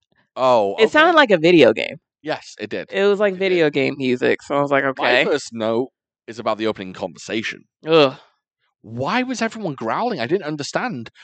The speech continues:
Speaker 1: The, the, the first conversation, I had no idea what was being said.
Speaker 2: Thank you. Yeah, I, my, my second note is it's only been two minutes and I'm already confused about what's happening in this movie.
Speaker 1: So there's a gang. There's a gang called the Katana Gang.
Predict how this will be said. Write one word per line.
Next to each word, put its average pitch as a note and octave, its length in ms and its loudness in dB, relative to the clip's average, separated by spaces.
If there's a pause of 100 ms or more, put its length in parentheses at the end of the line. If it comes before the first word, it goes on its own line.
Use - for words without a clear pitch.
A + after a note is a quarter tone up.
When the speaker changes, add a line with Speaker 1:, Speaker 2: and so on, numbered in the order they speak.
Speaker 1:
The, G3+ 140 2 (100)
the, G3+ 100 -6
the G3 160 -14
first E4 280 4
conversation, C4 520 0
I E3+ 80 -2
had D#3+ 100 2
no E3+ 180 4
idea D#3 220 2
what C3 140 -4
was B2+ 120 -12
being A#2+ 160 -12
said. G2 220 -4 (200)
Speaker 2:
Thank F4 220 4
you. D3 180 8
Yeah, A3 220 8 (120)
I, C4 380 8
my, A#3+ 460 6
my G3+ 180 6
second B3 520 4
note F#3+ 280 8
is F#3 300 4
it's - 240 2
only G#3+ 260 4
been F#3 480 6
two G3+ 160 -2
minutes D3 300 0
and D3 100 -4
I'm D3 80 -6
already C3+ 220 -2
confused - 520 -12 (440)
about C#3 240 4
what's C3+ 160 2
happening B2+ 380 -2
in A#2+ 100 -6
this - 160 -10
movie. D3+ 300 -6
Speaker 1:
So D#3+ 260 0
there's D#3+ 200 -6
a C#3+ 40 -2
gang. E3+ 460 -6 (400)
There's A#2+ 140 -14
a C3 60 -6
gang E3+ 240 -4
called D3+ 180 -10
the C#3 80 -8
Katana D3 760 -2
Gang. F2 440 -10